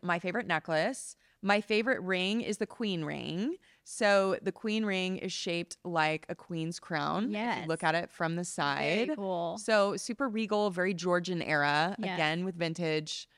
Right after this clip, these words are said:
Speaker 2: High
Speaker 1: You know,
Speaker 2: setting.
Speaker 1: yeah,
Speaker 2: Love that.
Speaker 1: totally.
Speaker 2: Yeah, yeah.
Speaker 1: Obsessed. So the queen ring. And then my favorite earrings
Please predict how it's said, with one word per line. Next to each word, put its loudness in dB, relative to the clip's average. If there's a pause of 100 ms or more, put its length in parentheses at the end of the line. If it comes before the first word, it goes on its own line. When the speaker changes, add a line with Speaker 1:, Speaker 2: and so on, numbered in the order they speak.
Speaker 2:
High -2
Speaker 1:
You 0
know, 2
Speaker 2:
setting. -2
Speaker 1:
yeah, -2
Speaker 2:
Love -2
that. -4
Speaker 1:
totally. -6 (280)
Speaker 2:
Yeah, 0
yeah. 0
Speaker 1:
Obsessed. 2 (260)
So 4
the 0
queen -2
ring. 0 (400)
And 4
then 4
my 2
favorite 0
earrings -2